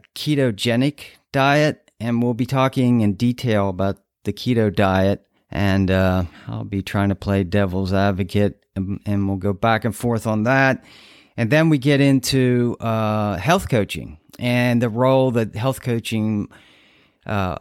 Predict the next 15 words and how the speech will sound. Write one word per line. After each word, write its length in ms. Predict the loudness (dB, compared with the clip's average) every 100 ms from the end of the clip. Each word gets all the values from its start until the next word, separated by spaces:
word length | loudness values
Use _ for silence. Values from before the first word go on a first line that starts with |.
| -12 -10
plays 760 | 0 2 4 2 0 -2 -4 -4
or 240 | -6 -6
could 280 | 0 -2 0
play 600 | -2 0 -2 -2 -6 -10
to 180 | -8 -6
help 420 | -2 0 -2 -2
people 640 | -2 -2 -2 -2 -2 -4 -10
when 260 | -6 0 2
they 140 | 2
get 240 | 0 -2 0
this, 400 | -2 2 0 2
uh, 420 | 0 0 0 -2
sort 260 | -2 0 2
of 180 | 0
vague 720 | -4 0 2 4 2 -2 -8